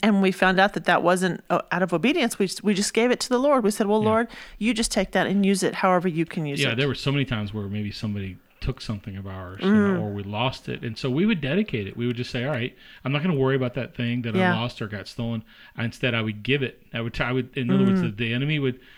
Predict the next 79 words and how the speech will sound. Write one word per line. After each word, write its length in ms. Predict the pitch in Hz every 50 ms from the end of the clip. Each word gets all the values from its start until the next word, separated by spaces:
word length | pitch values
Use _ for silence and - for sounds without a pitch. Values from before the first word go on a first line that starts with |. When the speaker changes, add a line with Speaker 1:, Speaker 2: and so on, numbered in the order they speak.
| - - -
Speaker 2:
would 120 | 131 123
say, 160 | - 135 117 110
"I, 140 | 107 123
it 240 | 131 120 131 131 -
got 160 | - 147 143
stolen 280 | - - 190 175 180 170
from 180 | - 165 147 139
you. 100 | 135 143
You 40 | 156
should 180 | 151 - 160 143
feel 120 | 170 160 143
bad." 160 | 165 165 160
I'm 60 | 135
like, 160 | 131 123 107 123
"No, 200 | 131 139 151 156
I 140 | 156 151
choose 300 | 165 - - 202 190 -
to, 140 | - - 131 - - - -
I 100 | 127 123
give 280 | 123 120 120 151 147 131
it 100 | 120 113
right 180 | 120 120 120
now 220 | 127 127 123 120 117
as 120 | 113 113
though 160 | 117 123 120
I 100 | 120 117
gave 280 | 113 107 120 117 120 117
it 100 | 110 -
to 60 | - 110
that 180 | 107 101 -
person." 340 | - 104 101 - - 107 107 - - -
Speaker 1:
Yeah. 260 | - 277 277 220 190 190 - - - -
Speaker 2:
And 320 | - 117 117 113 113 -
Lord, 160 | 120 120 117 113
we 60 | 120
just 100 | 117 -
ask 180 | 123 107 - -
you 100 | 127 120
just 220 | 113 117 113 107
use 340 | 110 110 117 123 127 127 127
it 80 | 131 127
in 100 | 131 131
their 120 | 131 127
life. 300 | 120 113 110 113 117 117 202
Speaker 1:
Yeah. 180 | 220 247 247
Speaker 2:
And, 80 | 214 208 - - - - - - - - -
and, 260 | 110 107 110 110 107
uh, 120 | 110 110 -
Speaker 1:
And 140 | 247 233
then 120 | 269 311 294
it, 140 | 233 - -
it 120 | 214 220
goes 300 | - - 254 233 233 -
from 200 | - - 208 196
a 40 | 180
curse 300 | - - 240 233 226 -
to 120 | - 220
a 20 | 175
blessing 400 | 165 175 151 196 226 - 143 139
Speaker 2:
Yes, 120 | 147 -
exactly. 380 | 135 113 107 117 110 107 - -
Speaker 1:
to 140 | - 233
them. 240 | 170 190 180 165 - -
Speaker 2:
Exactly. 460 | 107 101 104 101 92 - - - - -
Speaker 1:
You 80 | 233
know, 80 | 226 220
because 320 | 208 220 - 254 190 175
you've 280 | 190 208 247 311 311 339
released 440 | 285 220 208 226 254 262 - - 202
it. 120 | 143 113
You 120 | 185 247
forgive 460 | 285 - 330 233 185 175 208 196 226 233
them 300 | 233 190 175 170 156 -
for 120 | - 196
what 220 | 170 175 180 175
they 140 | - 175 196
stole 300 | 196 - - 180 156 175
from 220 | - - 262 254 277
you. 280 | 277 311 339 370 359